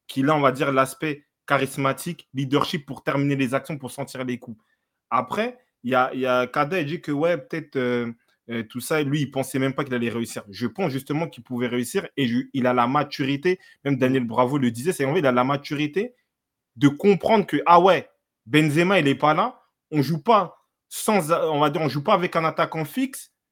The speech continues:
Speaker 1: mais moi, j'ai la carrure, j'ai la possibilité de finir les actions, d'aller dans la surface. Et c'est ça qui est fort, parce que peut-être, il y aura,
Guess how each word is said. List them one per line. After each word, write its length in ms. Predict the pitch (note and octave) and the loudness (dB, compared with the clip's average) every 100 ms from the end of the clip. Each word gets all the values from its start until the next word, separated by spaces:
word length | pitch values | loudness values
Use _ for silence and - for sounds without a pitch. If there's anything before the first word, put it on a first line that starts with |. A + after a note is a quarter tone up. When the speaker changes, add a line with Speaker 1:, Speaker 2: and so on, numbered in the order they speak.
| _ - | _ 2
Speaker 1:
mais 160 | C#3 | 4
moi, 260 | E3+ A3+ A3+ | 6 4 4
j'ai 160 | D#3 | 2
la 140 | G3+ F3+ | 2 2
carrure, 580 | - F3 E3 A#3+ C4+ - _ - | 2 0 0 -4 -4 -10 _ -12
j'ai 180 | B2 G#3+ | -2 2
la 140 | G#3 | 2
possibilité 840 | - F3+ F#3 E3+ E3+ D#3 A#3+ C#4 _ _ - | 0 -6 -6 -8 -8 -6 -8 -8 _ _ -10
de 120 | B2 F3 | -4 -2
finir 380 | - F#3+ G3 | 0 0 2
les 180 | F3 D#3+ | 2 2
actions, 320 | E3 - A#3+ A#3 | 0 -2 -4 2
d'aller 280 | D#3+ F3+ | 4 4
dans 140 | F#3 F3 | 4 0
la 120 | E3+ | -2
surface. 580 | - D#3 - D#3 - - _ _ _ _ _ | -4 -8 -4 -4 -6 -20 _ _ _ _ _
Et 40 | C3+ | -12
c'est 100 | B2+ | -6
ça 160 | - C4+ | -2 0
qui 160 | A#3 | 0
est 80 | G#3 | -2
fort, 240 | - G#3 | 0 -2
parce 140 | D#3 D3 | -2 -4
que 80 | D#3+ | -6
peut-être, 300 | C#3+ C4+ - _ | -4 -6 -8 _
il 60 | D3 | -4
y 20 | |
aura, 240 | D#3 E3+ | 0 0